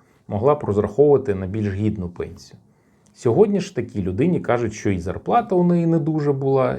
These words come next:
і стажу недостатньо. Ну, хіба що доведеться чекати на наступну індексацію або розраховувати на якесь диво від обіцяної пенсійної реформи. Прикрість ситуації підкреслюється тим, що жінка мріє про збільшення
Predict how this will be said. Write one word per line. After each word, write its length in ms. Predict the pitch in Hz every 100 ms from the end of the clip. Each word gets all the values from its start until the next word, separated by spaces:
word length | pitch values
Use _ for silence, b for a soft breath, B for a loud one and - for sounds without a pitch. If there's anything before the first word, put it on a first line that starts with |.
| -
і 160 | 180 208
стажу 500 | - 90 110 113 110
недостатньо. 720 | 107 104 - 113 110 107 - - b b b
Ну, 140 | 214 -
хіба 340 | - 117 139
що 200 | 135 117
доведеться 720 | 104 101 104 123 135 135 107
чекати 600 | - - - 113 90 -
на 140 | 90 101
наступну 520 | 90 - 98 - 98
індексацію 760 | 92 95 - - 240 214 -
або 320 | - 78 113 160
розраховувати 760 | 90 - - 135 147 - - - B B B B B
на 220 | 214 120
якесь 380 | 107 98 107 92
диво 380 | 92 135 190 139
від 300 | 90 135 120
обіцяної 680 | 92 90 85 110 - 90 87
пенсійної 540 | 90 85 - 101 95
реформи. 500 | 104 107 - 85 90 - - B B B B B B -
Прикрість 480 | 165 170 117 -
ситуації 600 | - 107 220 254 254 110
підкреслюється 880 | 107 - - 135 110 - 98 85 -
тим, 260 | 90 226 247
що 180 | - 104
жінка 400 | 98 202 - 98
мріє 280 | 101 147
про 180 | 127 110
збільшення 1300 | 104 107 139 104 101 92 92 90 87 85 87 -